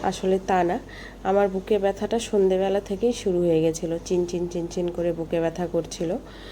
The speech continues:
তো রাত্রিটা বাড়ার সাথে সাথে বেশি হচ্ছিল। আর এখানে সবাই খাওয়া দাওয়া করছে, আমি কিন্তু বুকে ব্যথার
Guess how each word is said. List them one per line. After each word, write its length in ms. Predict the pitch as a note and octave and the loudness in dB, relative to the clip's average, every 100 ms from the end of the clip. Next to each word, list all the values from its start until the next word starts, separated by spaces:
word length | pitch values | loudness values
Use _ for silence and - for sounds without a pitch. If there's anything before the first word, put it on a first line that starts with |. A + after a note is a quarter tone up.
| - - - - | -14 -14 -16 -2
তো 60 | G3+ | 2
রাত্রিটা 500 | F3+ F3 - G#3 A3+ | 2 0 -2 -2 0
বাড়ার 320 | G3+ F3 G3 - | 2 2 0 -2
সাথে 220 | F#3+ F#3 | -2 -2
সাথে 280 | F#3+ G#3 C4+ F4 - - - | -2 0 0 -2 -8 -18 -6
বেশি 280 | E3 E3+ - F3 | 0 0 2 0
হচ্ছিল। 380 | E3 - E3 E3 D#3+ - - - | 0 -2 -2 -2 -4 -14 -12 0
আর 100 | G#3 | 2
এখানে 320 | G3+ A3 A3+ | 4 4 2
সবাই 340 | A#3 G#3+ G3+ A#3+ | 2 0 2 2
খাওয়া 260 | A#3 A3 G3+ | 0 0 2
দাওয়া 240 | F#3+ F3+ | 4 2
করছে, 340 | F3 E3+ E3 - | 2 0 -2 -4
আমি 240 | G#3+ F#3+ F#3 | 0 2 2
কিন্তু 260 | F#3+ G3+ G3 | 2 0 0
বুকে 300 | F#3 F3 F#3+ | -2 -2 0
ব্যথার 340 | F#3+ F#3+ - | 0 0 -2